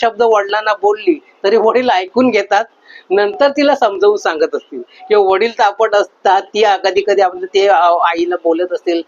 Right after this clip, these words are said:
दोन शब्द कुठल्या, कारण ते तापट स्वभावाचा माणसाचं काय असतं माहित आहे, पटकन त्यांना राग येत असतो. जरा काय त्यांच्या मनाविरुद्ध वाटलं काय पटकन ते भडकतात. म्हणजे त्यांचं, त्यांच्या स्वतःवर पण कंट्रोल नसतो.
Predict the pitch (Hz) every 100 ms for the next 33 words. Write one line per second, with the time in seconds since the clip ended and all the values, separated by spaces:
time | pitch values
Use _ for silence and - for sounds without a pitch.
0 | - _ 170 170 175 147 175 165 160 _
1 | _ 175 175 175 170 220 294 269 302 -
2 | 208 - 277 294 254 269 269 262 240 233
3 | 247 240 240 226 226 240 214 202 208 208
4 | - - - - - 247 - 330 285 285
5 | 269 208 202 196 190 151 - 147 202 233
6 | 269 285 254 254 262 220 214 240 214 208
7 | 226 226 220 208 - 226 - 202 254 247
8 | 226 - 147 - 160 220 254 220 220 294
9 | 269 247 277 277 - 254 254 254 269 185
10 | 170 180 165 131 - -